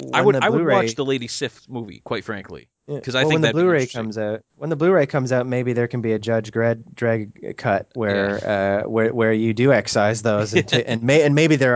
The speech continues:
Speaker 2: are some deleted scenes that point, that, that are that stuff that you're looking for. I mean, you never know. I mean,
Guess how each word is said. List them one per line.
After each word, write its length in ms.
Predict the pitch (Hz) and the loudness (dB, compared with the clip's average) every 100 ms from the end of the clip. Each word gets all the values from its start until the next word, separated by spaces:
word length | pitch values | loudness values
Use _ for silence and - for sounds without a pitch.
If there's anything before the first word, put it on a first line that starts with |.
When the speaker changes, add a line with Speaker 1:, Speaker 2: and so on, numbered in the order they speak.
| 131 | 2
Speaker 2:
are 60 | |
some 200 | 135 131 | 0 -4
deleted 360 | 110 104 104 95 | -4 -4 -6 -8
scenes 300 | - 104 101 | -6 -6 -6
that 160 | 101 - | -8 -8
point, 260 | 110 - | -8 -6
that, 260 | 107 104 - | -8 -8 -6
that 120 | 98 | -2
are 160 | 104 165 | 0 -2
that 240 | 82 - _ | -4 -8 _
stuff 300 | - 92 85 | -10 -8 -6
that 160 | 90 - | -8 -8
you're 140 | 90 | -6
looking 260 | 90 92 92 | -8 -8 -10
for. 260 | 101 95 | -6 -4
I 40 | 95 | -4
mean, 200 | 101 98 | -4 -4
you 60 | |
never 220 | 110 101 92 | -4 -2 -2
know. 320 | 113 87 92 | -2 -2 -4
I 40 | |
mean, 300 | 92 95 - | -6 -8 -8